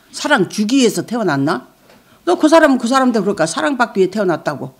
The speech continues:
저 사람은 저 사람대로 사랑받기 위해 태어났다고 그럴 거 아니에요.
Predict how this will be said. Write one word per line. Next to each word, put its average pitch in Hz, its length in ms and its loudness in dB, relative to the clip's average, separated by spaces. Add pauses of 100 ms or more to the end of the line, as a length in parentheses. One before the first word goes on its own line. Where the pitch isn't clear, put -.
(340)
저 - 160 -2
사람은 254 340 2
저 180 120 -6
사람대로 220 340 2
사랑받기 240 420 -4
위해 170 80 -2
태어났다고 240 420 -4
그럴 165 160 -4
거 135 80 -2
아니에요. 135 560 -4